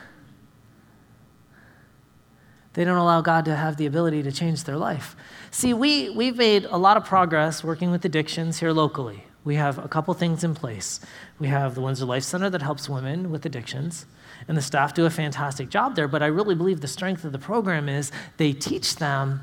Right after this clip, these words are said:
how the power of God can come in and change your life to give you the ability to overcome those complications and challenges.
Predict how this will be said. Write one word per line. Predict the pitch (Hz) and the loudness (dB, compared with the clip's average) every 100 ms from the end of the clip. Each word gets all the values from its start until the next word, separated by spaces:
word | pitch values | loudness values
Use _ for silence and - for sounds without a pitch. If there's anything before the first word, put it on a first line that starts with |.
| - - - - - - | -10 -20 -20 -20 -20 -14
how | - 165 | -2 -2
the | 147 | 0
power | - 175 175 | -4 -2 -2
of | 156 | 0
God | 165 156 135 | 0 0 -2
can | - 139 | -6 -6
come | 160 165 | -2 -2
in | 151 | 0
and | 131 | -4
change | - 151 139 | -6 -6 -4
your | 147 175 | -4 -2
life | 135 120 - | -4 -6 -8
to | |
give | 139 139 | -6 -4
you | 139 | -4
the | 131 | -4
ability | 117 160 139 120 | -2 -2 -2 -6
to | 113 | -6
overcome | 139 120 113 170 160 123 | -6 -6 -8 -4 -4 -4
those | 120 | -8
complications | - 117 117 120 120 - 113 | -10 -12 -12 -10 -10 -10 -12
and | 120 | -12
challenges. | - 123 127 113 117 - | -10 -10 -10 -12 -12 -12